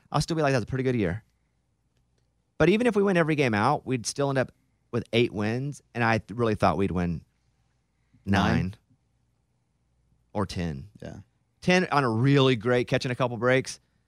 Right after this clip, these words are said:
Speaker 1: But if we can win out, okay. But it's kinda sad. I bet the over-under on DraftKings at seven.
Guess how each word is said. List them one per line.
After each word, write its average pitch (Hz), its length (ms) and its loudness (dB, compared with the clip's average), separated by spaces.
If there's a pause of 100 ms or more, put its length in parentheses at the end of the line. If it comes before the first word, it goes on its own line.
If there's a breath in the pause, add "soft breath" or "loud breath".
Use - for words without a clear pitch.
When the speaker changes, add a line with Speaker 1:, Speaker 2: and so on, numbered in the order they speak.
(580)
Speaker 1:
But 147 100 2
if 143 80 0
we 196 100 -2
can 214 100 -6
win 214 140 -4
out, 147 320 -2 (100)
okay. 98 380 -6 (1040)
But 117 80 0
it's - 220 -4
kinda 92 200 -2
sad. - 380 -12 (680)
I 147 120 2
bet 165 180 2
the 151 140 2
over-under 123 580 0
on 98 360 -4
DraftKings 98 420 -6
at - 100 -12
seven. 76 640 -4